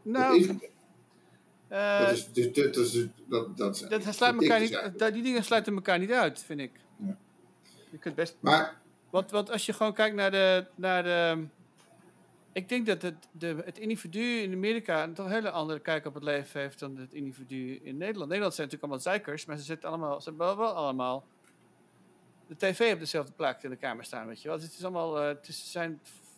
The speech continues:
Speaker 2: het is een heel uniform, eh, volkje in me-, vele opzichten. Terwijl hier, ehm,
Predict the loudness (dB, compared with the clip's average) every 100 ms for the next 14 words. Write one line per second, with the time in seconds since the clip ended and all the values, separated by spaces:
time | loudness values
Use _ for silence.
0 | -20 _ -18 -14 -4 -2 -2 -2 -4 -4
1 | -4 -2 -4 -8 -14 -20 -14 -14 -10 -2
2 | -2 -2 -14 -10 -10 -6 -8 -6 -8 -6
3 | -8 -12 -14 -20 -20 _ _ _ _ _
4 | _ _ -20 -16 -4 0 0 0 0 0
5 | 0 -4 -6 -4 -4 -6